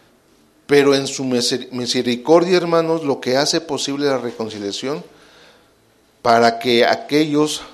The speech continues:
que la reciben por medio de la fe. Ajá. Entonces, nosotros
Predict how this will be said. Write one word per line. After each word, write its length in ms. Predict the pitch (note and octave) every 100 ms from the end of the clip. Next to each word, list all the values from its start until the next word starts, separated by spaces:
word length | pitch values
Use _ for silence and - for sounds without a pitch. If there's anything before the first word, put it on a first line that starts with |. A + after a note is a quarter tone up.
| -
que 100 | -
la 140 | A2 G#2+
reciben 640 | G#2+ G#2 C3+ C#3+ E3+ G3 - _ _ _
por 200 | - G#2
medio 500 | G#2+ B2+ C#3+ D#3+ A3 A3+ - _ _ _
de 180 | G#2 A2
la 140 | G#2
fe. 320 | G2+ C3+ C#3 A#2+ _ _ _ _ _ _ _ _ _ _ _ _ _ _ _ _
Ajá. 480 | - G2 G#2 A#2+ D#3 - _ _ _ _ _ _ _ _ _ _ _ _ _ _ _ _ _ _ _ _ _ _ _ _ _ _ _ _ _ _ _ _ _ _ _ _ _ _ _ _ _ _ _
Entonces, 680 | - C#3 E3 C#3+ - - - _ _ _ _ _ _ _ _ _ _ _ _ _ _ _ _ _ _
nosotros 720 | A2 A2+ D#3+ E3 F#3 F#3+ -